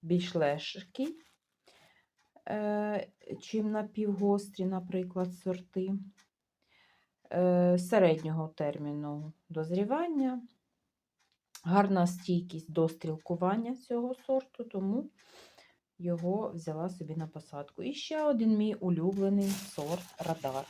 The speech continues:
Радар — це напівгострий, е, сорт цибульки, вона така довгенька.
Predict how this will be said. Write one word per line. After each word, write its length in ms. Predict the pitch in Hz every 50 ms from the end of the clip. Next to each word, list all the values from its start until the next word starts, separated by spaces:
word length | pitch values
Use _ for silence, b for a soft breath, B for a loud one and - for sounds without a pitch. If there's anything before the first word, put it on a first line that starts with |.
| - - - 175
Радар — 380 | 165 170 175 226 254 254 247 247 -
це 260 | - - 147 143 139
напівгострий, 1080 | 151 156 156 - - 147 143 143 143 175 226 254 262 262 - _ 220 208 208 208 - _ b b b b b b b b b b b b b _ _ -
е, 360 | 190 180 180 175 175 175 180 180
сорт 460 | 180 - - 185 175 180 180 180 175 - - _
цибульки, 640 | - - 180 170 160 165 165 165 170 170 165 - - 156
вона 220 | 156 156 151 147
така 300 | - - - - 147 143
довгенька. 840 | 147 156 156 160 165 196 208 220 226 240 233 233 - 180 180 185